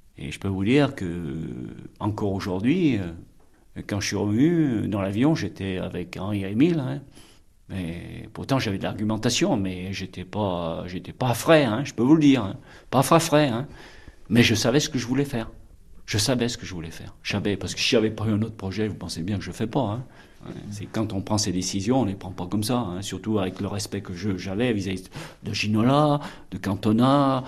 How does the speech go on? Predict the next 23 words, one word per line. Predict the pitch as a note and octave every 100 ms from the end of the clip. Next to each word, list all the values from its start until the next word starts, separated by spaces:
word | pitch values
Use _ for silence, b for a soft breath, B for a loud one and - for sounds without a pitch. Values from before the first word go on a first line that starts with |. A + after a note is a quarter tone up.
| B -
de | G2+
Papin | G#2 F#2 C3+ C3+ C#3+
et | A#2
bien | G2+ A#2 A#2+
d'autres | D3 D3+ -
qui | F2+ G2
nous | F#2+
ont | G2
quittés. | C#3 C3+ F#3 D3 B B B B B -
Paul | G#2 G#2
Le | C3
Guen, | D#3 E3 G#2
tiens, | - G2+ F2+
en, | G2 F#2+ F2+
en |
parenthèse, | F#2 G#2 A#2 F#2+ F#2 F2
tiens. | G#2 G#2 G#2 b b - -
Encore | E2 - G2
Paul, | - B2 F#2 E2
après, | E2 A#2 G#2
je | E2
me, | D#2+ - - b b b _ -
euh, | - C2